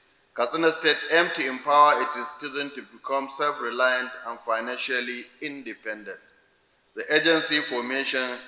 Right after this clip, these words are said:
reflects a commitment to driving economic development, reducing unemployment, and enhancing the overall well-being of the state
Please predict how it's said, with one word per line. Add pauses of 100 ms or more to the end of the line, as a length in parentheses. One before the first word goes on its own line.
(240)
reflects
a (120)
commitment (340)
to
driving
economic
development, (340)
reducing
unemployment, (140)
and
enhancing
the
overall
well-being
of
the
state